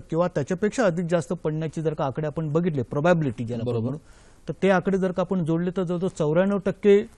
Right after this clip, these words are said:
Speaker 1: आकडे असे दर्शवतात की पाऊस चांगलाच असेल.
Speaker 2: बरं.
Speaker 1: त्यामुळे परत एकदा मी असं म्हणतो की
Speaker 2: हम्म.
Speaker 1: पाऊस सात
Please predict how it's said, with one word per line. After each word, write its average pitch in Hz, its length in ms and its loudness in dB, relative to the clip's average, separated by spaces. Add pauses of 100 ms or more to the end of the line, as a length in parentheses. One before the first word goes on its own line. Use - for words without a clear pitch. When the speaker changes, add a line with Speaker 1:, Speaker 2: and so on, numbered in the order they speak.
Speaker 1:
आकडे 165 260 -2
असे 180 180 0
दर्शवतात 170 480 -2
की 196 60 -6
पाऊस 165 300 -2 (120)
चांगलाच 151 340 0
असेल. 120 260 -6 (240)
Speaker 2:
बरं. 131 180 -4 (180)
Speaker 1:
त्यामुळे 180 560 0 (200)
परत 185 200 -2
एकदा 185 180 2
मी 175 120 -2
असं 147 180 -6
म्हणतो 127 260 -2
की 151 120 -8
Speaker 2:
हम्म. - 120 -4
Speaker 1:
पाऊस - 280 0
सात 156 160 0